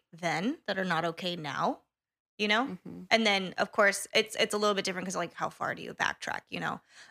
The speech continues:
Speaker 1: Um, I'm gonna introduce a rabbit trail. I recently saw, um, this comedian, uh,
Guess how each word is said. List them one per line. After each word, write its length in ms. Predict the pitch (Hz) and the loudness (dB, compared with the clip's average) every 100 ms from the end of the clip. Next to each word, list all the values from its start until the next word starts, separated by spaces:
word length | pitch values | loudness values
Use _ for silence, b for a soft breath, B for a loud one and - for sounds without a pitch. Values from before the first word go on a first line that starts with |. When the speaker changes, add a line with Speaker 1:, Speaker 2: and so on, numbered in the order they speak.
| - | 4
Speaker 1:
Um, 560 | 202 196 185 175 175 - _ _ _ _ _ | 6 8 6 2 -2 -10 _ _ _ _ _
I'm 360 | 190 208 254 240 | 8 8 8 4
gonna 220 | 208 185 | 2 0
introduce 540 | - 190 190 180 180 | -2 -4 -2 -2 -2
a 60 | 185 | 0
rabbit 280 | 175 165 170 | 2 2 -2
trail. 200 | - - | -2 2
I 120 | - | 4
recently 480 | 190 202 214 233 208 | 4 0 0 0 -2
saw, 420 | 196 196 180 175 - | 2 4 6 6 4
um, 560 | 175 165 160 160 - - - - _ _ _ _ _ _ - | 2 2 0 -4 -8 -10 -10 -10 _ _ _ _ _ _ -2
this 200 | 196 - | 0 0
comedian, 840 | 220 202 196 196 190 180 175 185 - _ _ _ _ - | 0 2 2 2 2 2 -2 -8 -16 _ _ _ _ -8
uh, 640 | 175 175 170 170 165 165 | -6 -4 -4 -6 -8 -12